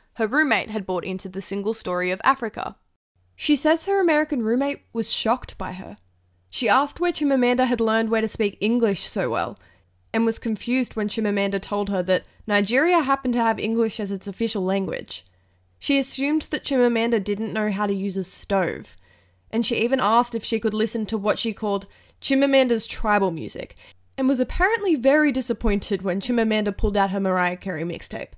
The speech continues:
Chimamanda says, "What struck me was this. She had felt sorry for me even before she saw me.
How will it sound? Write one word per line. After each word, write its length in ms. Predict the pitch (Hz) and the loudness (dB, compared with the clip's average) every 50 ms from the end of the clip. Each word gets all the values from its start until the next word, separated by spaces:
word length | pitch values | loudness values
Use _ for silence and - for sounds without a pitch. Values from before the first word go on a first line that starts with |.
| - - - - _ _ _ _ _ _ _ _ _ _ _ _ _ _ _ _ _ _ _ _ _ _ | -20 -20 -20 -20 _ _ _ _ _ _ _ _ _ _ _ _ _ _ _ _ _ _ _ _ _ _
Chimamanda 480 | - - 269 277 269 262 254 269 269 302 | -6 0 2 4 4 4 2 2 0 -2
says, 420 | - - 247 220 220 214 - - - _ _ _ _ _ _ _ _ _ | -2 -2 -4 -4 -4 -6 -8 -10 -12 _ _ _ _ _ _ _ _ _
"What 160 | 247 247 - | -6 -4 -4
struck 340 | - - - 254 262 - - | -4 -2 -2 -2 -2 -2 -4
me 280 | 359 359 359 359 - _ _ | -4 -4 -4 -6 -10 _ _
was 200 | - 247 220 - | -6 -6 -6 -2
this. 440 | - 233 202 - - - - - - - _ _ _ _ _ _ _ _ _ _ _ | -2 -2 -2 -2 -6 -10 -12 -12 -14 -18 _ _ _ _ _ _ _ _ _ _ _
She 200 | - - 277 269 | -8 -4 -2 0
had 140 | 269 285 285 | 0 0 0
felt 260 | - 311 359 - - | 0 -2 -2 -2 -4
sorry 320 | - - 254 247 277 302 285 | -4 -2 0 0 0 0 -2
for 120 | - 254 | -2 -4
me 360 | 208 185 185 180 185 190 - _ _ _ _ _ - | -2 -2 -2 -2 -4 -6 -10 _ _ _ _ _ -6
even 260 | 226 254 254 339 339 | -6 -4 -2 0 0
before 320 | 311 330 - - 254 247 - | 0 0 0 0 0 0 0
she 140 | - 226 | 0 -4
saw 200 | 208 - 208 202 | -4 -4 -4 -2
me. 280 | 196 175 - - 190 - | -2 -4 -6 -8 -12 -16